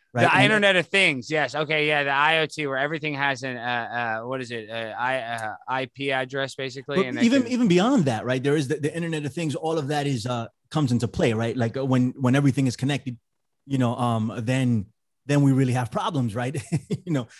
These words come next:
Speaker 2: Yeah,
Speaker 1: but,
Speaker 2: like,
Speaker 1: um,
Speaker 2: everything will be connected, from this Doctor Pepper can to
Speaker 1: Right,
Speaker 2: a pin to a
Speaker 1: right,
Speaker 2: banana at the
Speaker 1: right. And,
Speaker 2: grocery
Speaker 1: and this
Speaker 2: store,
Speaker 1: is,
Speaker 2: everything.
Speaker 1: this is how potentially they can literally,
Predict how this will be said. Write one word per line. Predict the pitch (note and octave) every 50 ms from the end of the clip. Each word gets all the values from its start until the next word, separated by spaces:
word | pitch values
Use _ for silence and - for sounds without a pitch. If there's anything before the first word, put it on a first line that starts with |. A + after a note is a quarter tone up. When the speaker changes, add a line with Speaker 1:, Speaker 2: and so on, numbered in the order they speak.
| - - -
Speaker 2:
Yeah, | - G3+ G#3+
Speaker 1:
but, | G3+
Speaker 2:
like, | G3 F3
Speaker 1:
um, | D#3
Speaker 2:
everything | F3+ G3+ G#3+ B3 A3+ A3+ G#3
will | G3
be | F3 F#3 E3+
connected, | E3 E3+ E3 D#3 - D3 C3+
from | - D#3+ E3 D#3+
this | D#3+ D3
Doctor | C3 B2+ D#3+ E3+ F3 D#3+ E3+
Pepper | C#3+ F3 F3+ F3+ F3+ E3+
can | - E3 E3+ E3+ E3+ E3 E3 E3 C#3
to | D3+ D#3
Speaker 1:
Right, | C#3+ G#2+ A#2 A#2+
Speaker 2:
a | A2+
pin | D#3 E3 E3 D#3+ D#3+ D#3+ D#3 D3+
to | - D3+ D3
a |
Speaker 1:
right, | - A2 A2 A#2+ A#2+
Speaker 2:
banana | C#3 C#3+ D3+ D3+ D#3 D3+
at | D3+ D3+ D3+ C#3 C3+
the |
Speaker 1:
right. | A#2+ B2 B2
And, | A#2
Speaker 2:
grocery | C3 B2+ C3+ -
Speaker 1:
and | B2+ B2
this | C3 D3 -
Speaker 2:
store, | F3 D#3
Speaker 1:
is, | B2+
Speaker 2:
everything. | A2 C3+ C3 A#2 A2+ - _ _ _ _ _ A#2+
Speaker 1:
this | A#2 - - -
is | - A2+
how | A#2+ B2
potentially | A2+ - C3+ - - D3 G#3 - - B2 G2+ - - - _ _ _ _ _ _ _ -
they | B2+ C3+ D3+ D#3
can | B2 - D3 C#3 C3 C#3+ C#3
literally, | D#3 D3 E3+ G3+ B3 C4+ F#3 C3+ A#2 F2 -